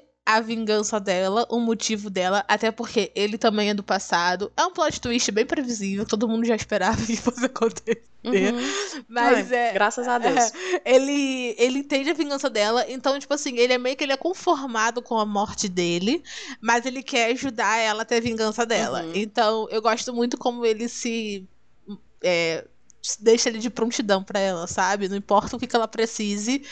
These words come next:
Speaker 1: ele tá ali pra ajudar ela. Aí eu amo isso, gente. Eu amo um homem cadelinha, sabe? Eu amo um drama assim.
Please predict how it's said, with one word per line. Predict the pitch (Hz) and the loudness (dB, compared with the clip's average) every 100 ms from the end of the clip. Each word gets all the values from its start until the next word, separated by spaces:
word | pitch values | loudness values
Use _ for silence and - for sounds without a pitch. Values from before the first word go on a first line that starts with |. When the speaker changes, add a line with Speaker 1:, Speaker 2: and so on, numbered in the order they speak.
| - - - - | -18 -18 -14 0
Speaker 1:
ele | 220 233 | 2 2
tá | 226 | -2
ali | 240 233 | -4 -4
pra | - 233 | -2 0
ajudar | 240 233 233 247 | 0 0 2 2
ela. | 180 165 143 | 2 -2 -2
Aí | 214 220 | 0 2
eu | 220 233 | 2 0
amo | 214 240 | -2 -2
isso, | 320 208 | -2 0
gente. | 196 190 | -2 0
Eu | 190 | 0
amo | 190 247 | 0 0
um | |
homem | 285 247 240 | 2 2 0
cadelinha, | 247 226 240 247 196 175 | 0 0 0 0 -2 -4
sabe? | 196 208 185 196 | -2 0 2 2
Eu | |
amo | 190 | 0
um | 247 285 | 2 2
drama | 254 226 233 | 2 2 0
assim. | 285 - | 0 -2